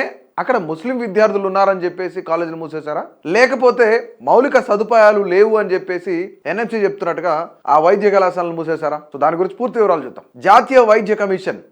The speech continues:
ఎన్ఎంసీ, నేషనల్ మెడికల్ కౌన్సిల్, జమ్మూ కాశ్మీర్లోని శ్రీ మాతా వైష్ణోదేవి Institute of Medical Excellence గుర్తింపును రద్దు చేస్తూ సంచలన నిర్ణయం తీసుకుంది ఎన్ఎంసీ. గుర్తింపుకి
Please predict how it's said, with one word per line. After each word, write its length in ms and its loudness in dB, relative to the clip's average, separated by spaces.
ఎన్ఎంసీ, 300 -4
నేషనల్ 300 -4
మెడికల్ 300 -6
కౌన్సిల్, 320 -10
జమ్మూ 240 -2
కాశ్మీర్లోని 500 -10
శ్రీ 160 2
మాతా 280 4
వైష్ణోదేవి 760 0
Institute 380 -6
of 100 -2
Medical 320 -2
Excellence 440 -8
గుర్తింపును 520 0
రద్దు 300 2
చేస్తూ 300 0
సంచలన 360 -4
నిర్ణయం 300 -6
తీసుకుంది 380 -8
ఎన్ఎంసీ. 340 -14
గుర్తింపుకి 520 -4